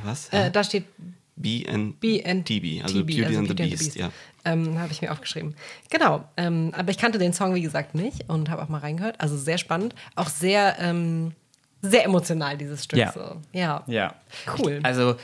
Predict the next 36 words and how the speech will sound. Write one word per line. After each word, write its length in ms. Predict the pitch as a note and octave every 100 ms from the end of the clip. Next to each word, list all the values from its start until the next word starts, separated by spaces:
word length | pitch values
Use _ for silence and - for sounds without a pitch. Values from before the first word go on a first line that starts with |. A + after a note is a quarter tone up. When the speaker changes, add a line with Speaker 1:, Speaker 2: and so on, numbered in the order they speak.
| - -
Speaker 3:
es 100 | B2+
ist, 140 | A#2+
äh, 380 | A#2+ A#2 A2+ - - _ _
im 420 | A#2 G#2+ G#2+ G#2+ -
Musical 460 | B2 B2 A#2+ A#2+
so, 140 | A2+ A2
dass, 340 | G#2+ G#2+ - - - _ _ _ _ _
äh, 220 | A2 G#2 - _
er 280 | - A2+ A2 -
kurz, 280 | - C3+ -
also, 220 | A#2+ G#2+ - - _ - - _ -
ähm, 320 | A2+ A2 G#2+
er, 140 | A2+ A2
der 100 | G#2+
das 200 | G#2+ -
singt, 300 | C#3+ D#3 D3+ - - -
ähm, 260 | A2 A2 - - -
kurz 260 | C3+ -
vorher 540 | - A#2+ A2+ G2+ G#2+ - -
seinen 380 | - A2+ G#2+ G#2+
besten 280 | G#2+ - A#2
Freund 320 | - G#2 G#2
quasi 240 | - G#2+ G#2+
verliert, 460 | - A2 A2 G#2+
der 240 | G2 F#2+ -
irgendwie 220 | A2 G#2
nämlich 220 | G2 G#2+
von 140 | G#2 -
irgendwelchen, 560 | G2+ G2+ G#2 G#2 G2+ - - _ _ _ _ -
ja, 120 | G2+ A2 -
Polizisten 480 | A2 G2+ A2+ -
quasi 420 | - A2 G#2+ G#2 D3
so 220 | A2 F#2+ -
abgeführt 480 | B2+ - - A#2+ A#2+
wird, 160 | A2+
weil 180 | G#2+